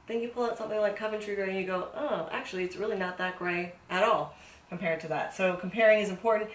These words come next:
Then here we've got Edgecombe Gray. So all of these colors are called gray, but look at how vastly different they are.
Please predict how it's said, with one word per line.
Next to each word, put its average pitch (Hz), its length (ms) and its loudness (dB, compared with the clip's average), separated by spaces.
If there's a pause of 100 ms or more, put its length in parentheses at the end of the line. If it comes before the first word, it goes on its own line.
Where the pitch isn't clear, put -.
(160)
Then 269 180 4
here 254 100 6
we've 247 140 6
got 226 180 6
Edgecombe 196 460 2
Gray. 143 220 -2
So - 120 -2
all - 180 6
of 311 80 0
these 294 140 -2
colors 233 300 4
are 196 80 -2
called 180 280 0
gray, 185 260 4
but 160 220 2
look 214 160 0
at 247 100 0
how 208 140 4
vastly 180 400 0
different 160 320 -4
they 143 140 -4
are. 160 300 -6